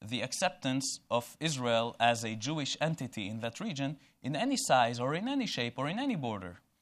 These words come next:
And then she said, "Well, you know, what they say in public is not always what they say in, behind closed doors, in negotiations, et cetera." I said, "Fair enough.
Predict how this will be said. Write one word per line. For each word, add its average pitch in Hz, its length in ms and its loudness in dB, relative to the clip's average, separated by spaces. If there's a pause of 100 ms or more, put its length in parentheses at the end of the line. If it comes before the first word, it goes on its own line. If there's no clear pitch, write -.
(1080)
And 127 160 -2
then 185 120 0
she 214 140 -6
said, 131 320 0
"Well, 131 240 4
you 113 140 -4
know, 143 120 -2
what 110 200 -2
they 101 120 -4
say - 200 -6
in 95 100 -12
public 120 520 2 (180)
is 113 120 -6
not 123 160 -4
always 110 360 -2
what 104 240 -2
they 104 160 -4
say 104 320 -4
in, 98 200 -8 (120)
behind 104 360 -2
closed 98 320 -10
doors, 151 360 -2
in 107 100 -4
negotiations, 107 920 -4
et 90 100 -12
cetera." - 280 -12
I - 40 -20
said, - 220 -18
"Fair 82 200 -14
enough. 180 360 -2